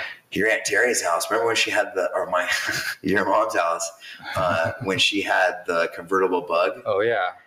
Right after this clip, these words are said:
Speaker 1: Yeah, and me and Thomas were there. And
Speaker 2: Wait, was that over off of, uh,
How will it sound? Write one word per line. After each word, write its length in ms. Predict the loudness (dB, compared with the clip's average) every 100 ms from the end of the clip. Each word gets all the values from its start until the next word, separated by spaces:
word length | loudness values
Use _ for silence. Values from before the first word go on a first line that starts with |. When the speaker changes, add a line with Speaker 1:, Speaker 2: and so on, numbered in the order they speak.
| _ -6
Speaker 1:
Yeah, 340 | -2 0 0 -4
and 140 | -12 -14 -14
me 180 | -4 -2
and 80 | -2
Thomas 380 | -2 0 -2 -2
were 120 | 0
there. 440 | 0 0 0 -4 -12 -10
And 400 | -4 0 0 0
Speaker 2:
Wait, 200 | 0 0
was 160 | -2 0
that 280 | 0 -2 -4
over 380 | -8 -2 0 2
off 220 | 0 0
of, 180 | -2 0
uh, 300 | 0 0 -2